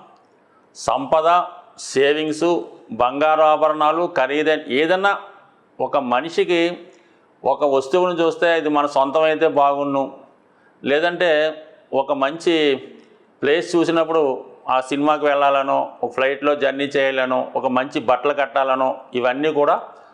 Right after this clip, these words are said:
శుక్రుడి యొక్క బలం ఉంటేనే జాతకుడికి ఇవన్నీ అనుభవంలోకి వస్తాయి. అంటే శుక్రుడు సహజ రాశి చక్రంలో రెండు, ఏడు భావాలకు కారణమవుతుంటాడు. అంటే, రెండు అన్నది ధన సంపద,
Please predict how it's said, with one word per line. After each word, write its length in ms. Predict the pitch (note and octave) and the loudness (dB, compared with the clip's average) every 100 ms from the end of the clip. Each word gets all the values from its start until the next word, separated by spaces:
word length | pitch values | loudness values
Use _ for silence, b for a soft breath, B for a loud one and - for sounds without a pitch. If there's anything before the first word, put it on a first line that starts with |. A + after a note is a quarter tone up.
| B - | B -10
శుక్రుడి 420 | - C3+ F3+ F3 | -6 -2 -2 0
యొక్క 160 | E3+ E3+ D3+ | 0 0 2
బలం 200 | C3+ C#3+ D3 | 2 2 0
ఉంటేనే 400 | C#3+ C#3+ D3 D3+ B2+ C#3 - A2+ G2+ | 0 0 0 -2 -2 -4 -10 -10 0
జాతకుడికి 640 | B2 C3+ D3 C3+ C3+ D#3+ D3 C#3 - A#2 | 2 2 0 -2 -2 0 -2 -2 -4 -2
ఇవన్నీ 340 | A#2+ B2 C#3+ C3 G2 - - A2 | 0 0 -2 -2 -4 -10 -6 -4
అనుభవంలోకి 480 | B2 C3+ C3 B2+ A#2+ | -2 0 2 2 0
వస్తాయి. 240 | - D#3 - | -2 -6 -4
అంటే 140 | C#3 D#3+ C#3+ | -4 -4 -4
శుక్రుడు 320 | C3 F3+ D#3+ D#3 D#3 - B B - | -2 0 2 0 -4 -16 B B -6
సహజ 360 | A#2+ B2+ D#3+ F3 E3+ - - A#2+ | -2 0 0 2 2 0 -6 0
రాశి 280 | B2+ C#3+ D#3+ | 2 0 -2
చక్రంలో 840 | C#3 D3+ D3+ D3 D3 C#3 B2 - - - - - _ _ - - | -4 -2 0 0 2 2 0 -4 -18 -20 -20 -20 _ _ -12 -2
రెండు, 400 | B2 D3+ F#3 F#3 | 0 2 2 2
ఏడు 360 | F3 E3+ F3+ | 2 2 2
భావాలకు 580 | D3+ D3 D3+ D#3+ D#3 D#3+ | 2 2 4 2 2 0
కారణమవుతుంటాడు. 840 | C#3+ C#3 C3+ B2 A#2 A2 G2 - - | 2 2 2 0 -2 -4 -4 -4 -8
అంటే, 160 | C3 E3+ | -4 -2
రెండు 300 | C3+ C#3+ E3+ | 0 2 0
అన్నది 300 | F3 F3 E3 | 0 0 0
ధన 260 | C3 B2+ | 0 0
సంపద, 500 | D3 D#3+ D3+ D#3 E3 | 0 0 0 0 2